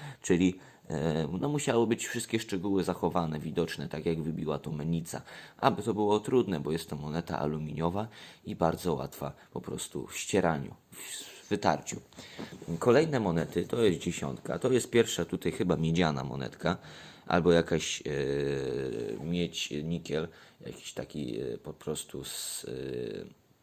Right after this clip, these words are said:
po prostu taki ma, e, tutaj, <laughs> widzicie, znowu mi wypadło z głowy, stop, o, e, Bolesław Prus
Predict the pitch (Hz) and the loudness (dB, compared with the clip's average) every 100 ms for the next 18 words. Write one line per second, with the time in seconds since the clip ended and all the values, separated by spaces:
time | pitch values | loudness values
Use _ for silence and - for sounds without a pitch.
0 | _ _ _ _ _ - - - - - | _ _ _ _ _ -18 -16 -20 -20 -10
1 | - - - 76 - - 71 65 - - | -8 -8 -8 -8 -6 -6 -4 -4 -6 -8
2 | 73 64 - - 62 92 98 - - - | -8 -10 -10 -6 -4 -2 -4 -4 -4 -6
3 | - 76 76 73 71 71 76 - 71 - | -4 -4 -4 -6 -8 -6 -6 -6 -10 -4
4 | 78 76 73 73 - - - 80 80 - | -2 -2 -2 -6 -8 -12 -4 0 0 -4
5 | - 78 82 117 - - - - - 87 | -4 0 0 -2 -8 -20 -20 -12 0 4
6 | 87 90 113 156 143 - 123 113 - 107 | 6 8 8 6 4 0 -2 -2 2 4
7 | 104 - | 4 2